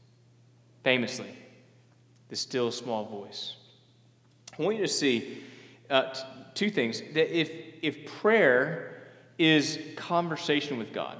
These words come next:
which is kind of typically how we think of, of prayer, that for despondent, lonely, depressed Elijah, it is God who initiates the conversation.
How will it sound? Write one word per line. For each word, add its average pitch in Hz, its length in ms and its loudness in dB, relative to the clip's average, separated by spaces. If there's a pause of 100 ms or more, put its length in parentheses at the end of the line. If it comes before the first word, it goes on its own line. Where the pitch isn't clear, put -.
which 123 100 -10
is 147 120 -8
kind 180 180 0
of - 80 -8
typically 143 320 0
how 117 160 2
we 113 140 0
think 113 300 -2
of, 101 180 -12
of 113 160 -12
prayer, 98 320 -4 (340)
that 151 320 6
for 165 140 6
despondent, 175 1000 2 (320)
lonely, 170 680 4 (580)
depressed - 920 4 (260)
Elijah, 139 580 4 (240)
it 156 120 6
is 139 160 6
God 160 460 6
who 147 120 2
initiates 123 680 4
the - 100 -10
conversation. - 720 -8